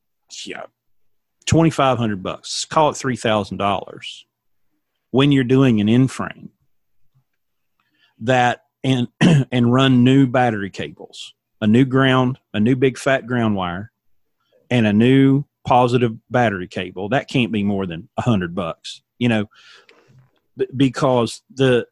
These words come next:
the electrical issues that we chased on that black truck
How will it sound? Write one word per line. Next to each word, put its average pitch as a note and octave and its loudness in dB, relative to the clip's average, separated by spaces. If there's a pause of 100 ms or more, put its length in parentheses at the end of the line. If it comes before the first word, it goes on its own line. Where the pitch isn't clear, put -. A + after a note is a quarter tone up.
the A#2 -2
electrical C3 -2
issues A2+ -2
that G2+ -6
we C#3 -2 (200)
chased E3+ -2
on G#2+ 0
that F#2 -4
black D3 -4
truck F#2 -10